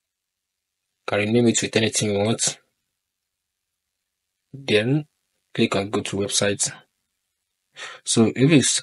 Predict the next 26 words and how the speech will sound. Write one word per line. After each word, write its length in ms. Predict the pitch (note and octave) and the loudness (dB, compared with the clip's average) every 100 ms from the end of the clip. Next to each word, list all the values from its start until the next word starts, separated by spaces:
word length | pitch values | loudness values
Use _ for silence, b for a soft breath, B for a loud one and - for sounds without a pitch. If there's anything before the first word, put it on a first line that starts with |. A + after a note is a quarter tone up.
| A#2+ | -4
go 140 | A2+ A2+ | -2 0
to 100 | F2 | -2
the 120 | F#2+ | -4
website, 320 | G#2 - F#2+ | -4 -4 -6
you 40 | |
can 200 | - G2 | -4 -4
face 260 | G2+ - G#2+ | -4 -2 -2
this 200 | A2 G2+ | -2 -2
similar 580 | - A2+ G#2+ G#2 G#2 G2 - - G#2 | 0 0 0 -4 -4 -4 -4 -8 -4
issue 380 | G2+ - G#2+ - | 0 2 0 0
as 280 | G2 G2 G2+ | 0 0 -2
well. 180 | G#2 G#2 - | -2 -4 -8
There's 340 | A2+ - - | -4 -4 -4
chance 380 | - A2 G#2+ G2+ | -4 -4 -2 -4
you're 100 | F2+ | -4
going 140 | G#2 | -4
to 120 | - | -6
face 300 | - - G2 | -8 -4 -2
this 240 | G#2 F#2+ - | -2 -4 0
similar 320 | G2 G2+ G2+ | 0 2 0
issue, 440 | G2+ - - G2+ - b b b - | -2 -2 -2 -4 -4 b b b -8
especially 460 | A#2+ G#2+ G2+ G2+ G2+ | -6 -4 -2 -2 0
if 80 | |
you 60 | G2+ | 0
are 60 | F#2+ | -2
using 540 | G2 G2+ G2+ G2+ | -2 -4 -4 -4